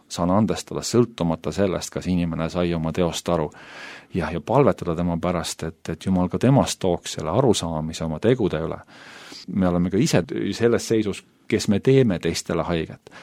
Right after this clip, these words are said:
Ja, ja, ja me tajume, kuidas Jumal tuleb mingil hetkel ja teeb meile asjad selgeks ja me tunneme kahetsust ja palume andeks Jumalalt ja ma väga loodan, et ka me läheme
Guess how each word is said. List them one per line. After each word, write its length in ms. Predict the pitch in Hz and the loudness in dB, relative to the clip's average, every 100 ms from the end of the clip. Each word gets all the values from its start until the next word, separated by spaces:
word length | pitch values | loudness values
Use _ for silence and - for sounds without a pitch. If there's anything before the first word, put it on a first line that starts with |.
| - - - | -20 -18 -8
Ja, 220 | 80 76 | -6 -4
ja, 220 | 87 90 82 90 | -2 -2 -2 -2
ja 120 | 87 | 0
me 100 | 90 | 0
tajume, 440 | 101 131 92 78 | 4 4 4 -2
kuidas 280 | 87 82 80 | -6 -8 0
Jumal 320 | 113 98 80 | 2 2 0
tuleb 380 | 80 98 85 - - - | -2 0 0 -4 -16 -6
mingil 240 | 92 87 | -4 0
hetkel 460 | 98 113 - 80 78 | 0 0 0 -6 -4
ja 140 | 80 78 - - - | -6 -8 -12 -14 2
teeb 240 | 110 98 | 2 2
meile 160 | 85 80 | 0 -2
asjad 240 | 95 80 | -2 -4
selgeks 500 | - 101 95 - - | -2 0 0 -2 -6
ja 60 | 80 | -4
me 100 | 80 | -2
tunneme 500 | 95 95 82 82 82 - - - _ | 0 2 2 0 -4 -6 -18 -20 _
kahetsust 680 | 120 120 87 - - - | -4 -2 -4 -6 -8 -6
ja 60 | 90 | -2
palume 340 | 92 87 87 107 | 0 0 4 4
andeks 380 | 98 - - | 4 0 -2
Jumalalt 600 | 110 120 85 85 - _ | 2 2 2 -4 -12 _
ja 180 | 85 82 82 - - - | -6 -6 -8 -16 -12 -4
ma 240 | 92 87 | -2 0
väga 160 | 101 95 | 0 2
loodan, 300 | 101 98 87 87 | 2 2 0 -4
et 100 | - | -4
ka 220 | 90 85 | -4 0
me 140 | 87 | 0
läheme 340 | 90 85 90 | 0 0 0